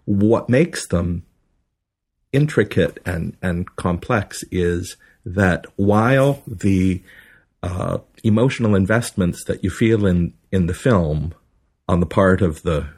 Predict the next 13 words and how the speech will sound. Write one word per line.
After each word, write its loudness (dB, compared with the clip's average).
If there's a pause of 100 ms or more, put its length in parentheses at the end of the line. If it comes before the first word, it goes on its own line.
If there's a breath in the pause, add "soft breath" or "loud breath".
filmmaker, 0 (420 loud breath)
uh, -2 (460 soft breath)
are, 0 (840)
are -4 (240)
al-, -6 (120)
almost 0
entirely 0
with -2
the 0
victim -2 (680)
in 2
these -4 (200)
encounters, 0